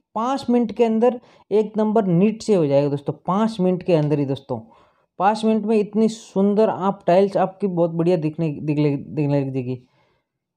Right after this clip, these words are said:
बहुत ही बढ़िया, काफ़ी, अ, हद तक ये बढ़िया हो जाता है दोस्तों। बहुत वीडियो में आपने देखा होगा,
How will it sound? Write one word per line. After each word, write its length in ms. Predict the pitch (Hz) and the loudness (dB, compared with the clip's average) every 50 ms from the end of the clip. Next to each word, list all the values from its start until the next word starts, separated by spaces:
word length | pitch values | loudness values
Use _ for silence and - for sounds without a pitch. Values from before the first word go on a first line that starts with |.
| _ _ - | _ _ -2
बहुत 200 | 175 226 226 269 | 0 0 2 2
ही 40 | 254 | 2
बढ़िया, 260 | 220 220 202 208 190 | 2 2 2 2 0
काफ़ी, 520 | 190 - 202 220 226 - 277 277 262 - | 0 -2 -4 -2 0 0 2 2 0 -2
अ, 340 | - - - - 175 180 175 170 | -6 -8 -4 -2 0 2 2 2
हद 200 | 170 185 175 170 | 0 -2 0 0
तक 100 | 220 214 | -2 0
ये 160 | 190 220 220 220 196 185 - - _ _ _ 151 | 2 2 2 2 0 -2 -8 -12 _ _ _ -2
बढ़िया 280 | 160 175 185 202 202 | 0 2 4 4 4
हो 160 | 185 170 170 | 4 4 2
जाता 220 | 160 170 165 165 170 | 2 2 2 2 2
है 80 | 170 | 2
दोस्तों। 340 | 160 165 160 - - 208 233 226 - _ _ _ _ _ _ _ _ _ _ _ - | 2 0 -2 -2 -4 -4 -4 -4 -8 _ _ _ _ _ _ _ _ _ _ _ -2
बहुत 180 | 175 220 233 | 0 0 0
वीडियो 300 | 220 233 262 247 269 269 | 2 0 0 2 2 2
में 100 | 269 269 | 2 2
आपने 220 | 269 254 233 254 247 | 0 0 2 2 4
देखा 220 | 240 233 233 254 | 4 4 4 4
होगा, 320 | 247 240 233 220 233 247 | 4 4 4 4 4 2